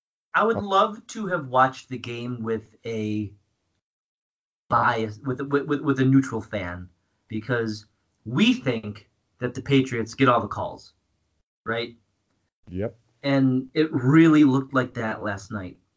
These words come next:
Speaker 1: But, uh, am I being a homer? You know, I can't tell. Um,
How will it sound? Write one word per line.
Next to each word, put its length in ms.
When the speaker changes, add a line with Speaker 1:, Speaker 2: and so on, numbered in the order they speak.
Speaker 1:
But, 220
uh, 300
am 140
I 100
being 280
a 60
homer? 580
You 80
know, 120
I 160
can't 300
tell. 380
Um, 400